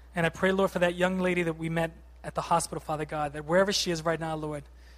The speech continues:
that you be there with her, Father God. You touch her heart, Lord, that she may seek your presence.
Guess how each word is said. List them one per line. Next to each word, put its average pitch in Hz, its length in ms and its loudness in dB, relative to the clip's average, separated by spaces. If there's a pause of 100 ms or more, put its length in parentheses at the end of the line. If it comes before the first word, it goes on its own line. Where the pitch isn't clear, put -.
(540)
that - 180 0
you 196 60 0
be 185 180 4
there 185 140 6
with 160 220 0
her, 160 120 -6
Father 156 260 -6
God. 151 300 -4
You 156 80 -12
touch - 380 -4
her 196 100 2
heart, 165 380 -4
Lord, 151 180 -4
that 151 80 -8
she 196 240 -4
may 196 120 0
seek - 440 -6 (100)
your 160 200 6
presence. 165 680 -4